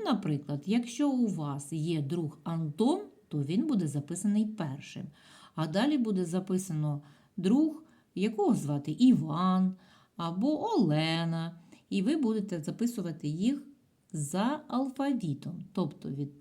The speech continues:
е, починаючи від букви А і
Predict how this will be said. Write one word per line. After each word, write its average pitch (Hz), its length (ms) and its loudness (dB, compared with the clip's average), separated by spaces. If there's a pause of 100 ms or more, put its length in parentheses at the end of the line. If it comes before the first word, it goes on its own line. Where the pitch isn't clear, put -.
(260)
е, 151 320 -4
починаючи 175 840 -4
від 151 400 -6
букви 156 520 -2
А 294 220 0 (320)
і 359 80 -4